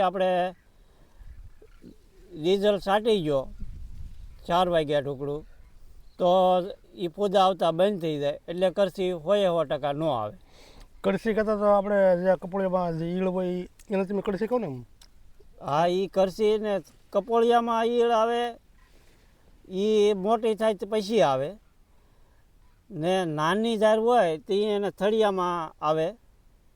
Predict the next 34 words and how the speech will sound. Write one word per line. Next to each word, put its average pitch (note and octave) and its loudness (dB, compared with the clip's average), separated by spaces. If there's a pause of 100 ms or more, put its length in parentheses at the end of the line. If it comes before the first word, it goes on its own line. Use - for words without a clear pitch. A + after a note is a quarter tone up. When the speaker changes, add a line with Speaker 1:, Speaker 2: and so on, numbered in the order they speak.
(200)
Speaker 1:
એટલે F#3 -2
એ G#3 -2
કા-, F#3+ 0
કહેવાય A3+ 2
કપોળિયા, A#3 2
એ - -2 (100)
ઝીણી A#3 0
ઈયળ D3+ 2
આવે C#3 0
ને D3+ -8
કપોળિયામાં A3 0
મોટી G#3+ 0
આવે B2+ 0 (100)
છે. D3+ -6 (840)
એ F3+ -2 (200)
મોટી G#3 0
ઈયળ A#3 -4
જે A#3 -4
કપોળિયા A3+ -4
મો-, G#3+ -6 (100)
કીડે G#3 -2
કીડે A3 -4
જાર G#3+ 2
આવી A#3 2
જાય D#3+ 0
કપોળિયામાં G3 -2
આવે G3 -2 (840)
ને F3 -4 (140)
એને G3+ -2
તમે G3+ -4 (140)
પાંચ F3 -2
વાગ્યા G3+ -4
પછી F#3 -6
છાંટો G#3 0